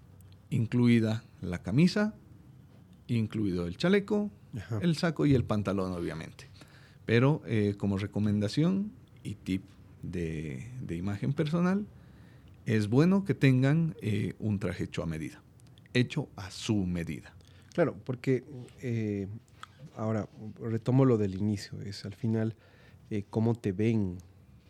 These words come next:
Speaker 2: ¿no? Y qué percepción tienen de ti. No está mal, eh, pero hay, hay, eh, una variedad de lugares donde nos pueden hacer y hay muy buenos art-, eh, les voy a decir artesanos,
Speaker 1: Artesanos,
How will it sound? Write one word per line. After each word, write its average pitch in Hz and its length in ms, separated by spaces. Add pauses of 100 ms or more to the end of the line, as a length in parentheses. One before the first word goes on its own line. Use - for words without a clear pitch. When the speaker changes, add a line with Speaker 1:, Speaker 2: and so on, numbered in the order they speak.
(220)
Speaker 2:
¿no? 107 260
Y 107 100 (100)
qué 101 160
percepción 104 800
tienen 95 300
de 95 100
ti. 117 240 (480)
No 123 120
está 147 220
mal, 135 400
eh, 101 520 (540)
pero 117 220
hay, 139 440
hay, 127 440
eh, 104 460
una 107 720 (180)
variedad 104 840
de 120 160
lugares 113 500
donde 101 260
nos 98 180
pueden 147 300
hacer 123 240
y 143 80
hay 139 100
muy 156 260
buenos 131 580 (100)
art-, - 160 (100)
eh, 120 120
les 110 160
voy 123 100
a - 20
decir 131 200
artesanos, 113 420
Speaker 1:
Artesanos, 107 640